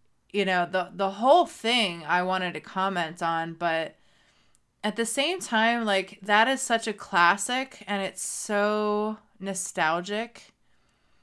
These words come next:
that I really didn't want to stray too much from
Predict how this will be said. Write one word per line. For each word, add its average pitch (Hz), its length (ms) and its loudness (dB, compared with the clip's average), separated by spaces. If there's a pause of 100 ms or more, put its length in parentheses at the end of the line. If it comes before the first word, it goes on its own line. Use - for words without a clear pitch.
(640)
that 196 420 6
I 196 80 2
really 226 360 -2
didn't 330 240 -4
want 226 140 -6
to 202 60 -6
stray 202 420 -2
too 208 240 -8
much 180 340 -6
from 175 480 -8